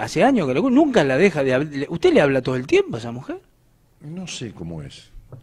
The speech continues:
Speaker 2: A lo mejor ella cree que me escucha, o sea, oye voces mías.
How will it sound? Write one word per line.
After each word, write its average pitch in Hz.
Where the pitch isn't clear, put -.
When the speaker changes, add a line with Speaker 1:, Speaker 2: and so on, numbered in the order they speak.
Speaker 2:
A 151
lo 175
mejor 196
ella 151
cree 151
que 120
me 110
escucha, 147
o 123
sea, 151
oye 147
voces 147
mías. 113